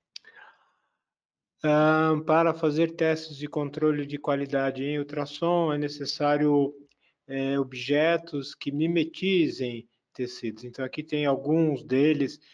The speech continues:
que têm propriedades acústicas, é, importantes. Então, Sears, Gamex, Kyoto, Fluke e A T S.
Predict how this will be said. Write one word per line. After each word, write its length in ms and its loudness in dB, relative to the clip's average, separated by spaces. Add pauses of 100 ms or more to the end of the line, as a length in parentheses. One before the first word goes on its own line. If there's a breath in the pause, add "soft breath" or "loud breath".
(120)
que 120 -20
têm 160 -6
propriedades 680 -2
acústicas, 800 -4 (500 soft breath)
é, 800 0 (140)
importantes. 880 0
Então, 580 -2 (220)
Sears, 560 2
Gamex, 640 0
Kyoto, 480 -2
Fluke 500 -4
e 220 -4
A 80 -4
T 220 -12
S. 600 -12